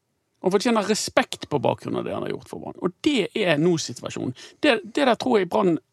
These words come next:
led-, eh, lederen i Brann og styret i Brann sitter og tenker på. Han har gjort så mye bra for oss. Han har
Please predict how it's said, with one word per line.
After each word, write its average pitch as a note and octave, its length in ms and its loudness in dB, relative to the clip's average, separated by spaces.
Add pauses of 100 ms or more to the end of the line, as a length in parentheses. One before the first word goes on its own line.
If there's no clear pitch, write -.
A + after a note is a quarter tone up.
led-, D#3 480 2
eh, D#3 160 2
lederen E3+ 480 4
i C3 40 -4
Brann D3+ 200 2
og - 80 0
styret E3+ 320 2
i D3 80 -4
Brann C3+ 160 0
sitter F#3 240 0
og A2+ 80 -2
tenker B2+ 320 -2
på. A2+ 140 -6 (680)
Han G#3+ 140 6
har A3 80 4
gjort B3 240 -2
så - 140 0 (100)
mye D3 240 4
bra D3 160 4
for - 160 -6
oss. - 80 -8
Han E3+ 160 4
har F3 60 0